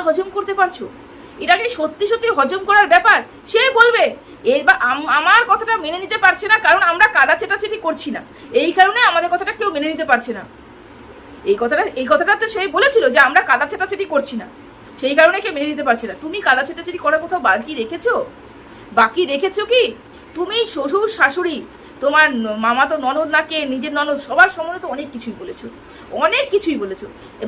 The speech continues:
বাকি থাকলো দাদাভাই, দাদাভাইয়ের সম্বন্ধেও যা, যা বলার বলে দিয়েছো। বলে দিয়েছো। তারপরে কি তুমি কোনো রকম করে কাদা ছেঁটাছেঁটি করা বন্ধ রেখেছো? রাখোনি তো। আর থাকলো দাদার কথা, আমি তো গ্যারান্টি দিয়ে বললাম,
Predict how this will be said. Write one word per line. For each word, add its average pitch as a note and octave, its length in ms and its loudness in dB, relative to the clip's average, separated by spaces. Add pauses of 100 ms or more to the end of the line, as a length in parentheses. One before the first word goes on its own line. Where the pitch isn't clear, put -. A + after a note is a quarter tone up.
বাকি - 240 -8
থাকলো F4 180 0 (100)
দাদাভাই, A#3 440 4
দাদাভাইয়ের C#4 380 2
সম্বন্ধেও D#4+ 420 0
যা, B3+ 140 0
যা A3+ 140 6
বলার C#4 260 0
বলে G3+ 200 -4
দিয়েছো। G3 260 -8 (580)
বলে E4+ 160 0
দিয়েছো। A3+ 300 -4 (420)
তারপরে C#4+ 380 6
কি G4 100 -4
তুমি E4+ 220 -12
কোনো F#4 280 -4
রকম A#4+ 240 0
করে G4+ 160 -4
কাদা B3 280 -2
ছেঁটাছেঁটি C4+ 380 -8
করা C4+ 200 0
বন্ধ A3+ 300 -2
রেখেছো? E4+ 460 0
রাখোনি - 420 -2
তো। F#3 100 -10 (920)
আর A3+ 120 2 (100)
থাকলো F#4+ 400 4
দাদার F4+ 420 4
কথা, - 340 2 (320)
আমি F#4+ 240 2
তো A#4+ 140 2
গ্যারান্টি A4+ 460 4
দিয়ে A#4 180 2
বললাম, F#4+ 500 2